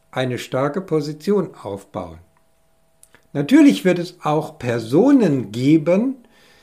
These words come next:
also Berater, die versuchen, den Fragen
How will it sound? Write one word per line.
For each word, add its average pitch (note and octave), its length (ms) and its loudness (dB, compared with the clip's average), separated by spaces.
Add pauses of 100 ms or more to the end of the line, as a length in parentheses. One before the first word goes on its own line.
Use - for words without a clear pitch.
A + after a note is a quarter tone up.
(420)
also B2 600 -4
Berater, C#3 920 -4
die F3 300 0
versuchen, G#3+ 560 0
den G#3 160 0
Fragen F#3 420 -2